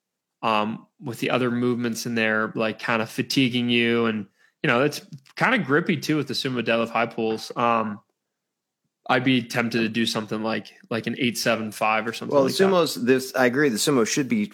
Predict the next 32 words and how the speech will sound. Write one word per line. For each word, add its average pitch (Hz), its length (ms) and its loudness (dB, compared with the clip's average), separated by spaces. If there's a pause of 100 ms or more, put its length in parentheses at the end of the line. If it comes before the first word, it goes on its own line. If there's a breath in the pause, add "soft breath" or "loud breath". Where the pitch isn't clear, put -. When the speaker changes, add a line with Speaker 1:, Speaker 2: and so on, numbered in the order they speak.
(120)
Speaker 2:
grippy 101 360 0
if 95 140 -4
you're 98 100 0
doing 101 280 2
more 104 220 2
than 90 160 0
singles, 101 440 0
but 101 200 2
I 104 100 0 (120)
literally 123 380 4
did 92 140 -4
singles 104 360 -2
the 98 60 -6
whole 104 140 2
way 98 160 2
except 82 280 -2
for 95 60 -4
the 82 80 -2
final 82 260 0
round. 73 540 -4
And, 85 420 -2 (600)
and 104 120 0
they 110 80 4
were 101 60 2
Speaker 1:
Yeah. 117 100 2
Speaker 2:
fast 131 280 2
singles, 104 240 2
like, 98 100 0
literally 120 340 2
drop 110 340 2
it, - 240 -4
go, 80 360 -4